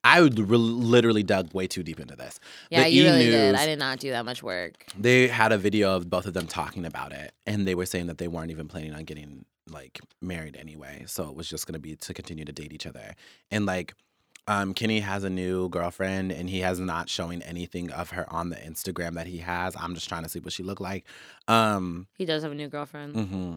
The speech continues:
Speaker 1: And he's, like, super happy with her, and that's really nice.
Speaker 2: Mm-hmm.
Speaker 1: So,
Speaker 2: Hey,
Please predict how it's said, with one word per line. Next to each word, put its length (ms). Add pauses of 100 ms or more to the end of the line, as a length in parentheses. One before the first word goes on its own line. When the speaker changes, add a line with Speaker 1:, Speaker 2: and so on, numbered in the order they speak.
(120)
Speaker 1:
And 120
he's, 240
like, 160
super 260
happy 220
with 140
her, 60
and 180
that's 160
really 160
nice. 340
Speaker 2:
Mm-hmm. 300
Speaker 1:
So, 460 (1000)
Speaker 2:
Hey, 280